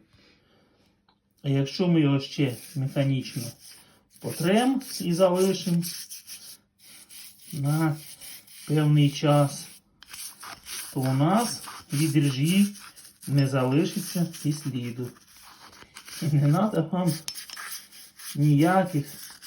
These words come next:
засобів, супер-пупер дорогих, супер-пупер розкручених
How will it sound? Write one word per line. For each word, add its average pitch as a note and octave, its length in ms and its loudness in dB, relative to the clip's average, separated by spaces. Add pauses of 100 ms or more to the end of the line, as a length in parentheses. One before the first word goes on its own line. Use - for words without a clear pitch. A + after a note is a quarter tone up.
(800)
засобів, C#3+ 920 0 (840)
супер-пупер E3 680 -2
дорогих, C#3+ 580 4 (1500)
супер-пупер F#3 640 2
розкручених D3+ 840 2